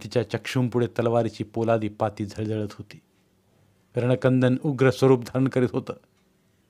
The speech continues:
दोन्हीकडील अतिरथी आपलं सर्व बळ रणांगणावर लोटीत होते आणि त्यामुळे धरणी डगमगल्याचा भास होत होता. चंद्रा चटकन उठून बसली.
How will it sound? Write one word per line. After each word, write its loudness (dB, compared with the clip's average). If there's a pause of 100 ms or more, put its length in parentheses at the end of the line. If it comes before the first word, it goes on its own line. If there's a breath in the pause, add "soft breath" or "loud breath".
(540)
दोन्हीकडील 4
अतिरथी 2
आपलं 2
सर्व 0
बळ 4
रणांगणावर 2
लोटीत -2
होते -14
आणि -6 (120)
त्यामुळे 4
धरणी -2
डगमगल्याचा 0
भास -8
होत -12
होता. -14 (1080)
चंद्रा 0
चटकन 0
उठून -4
बसली. -8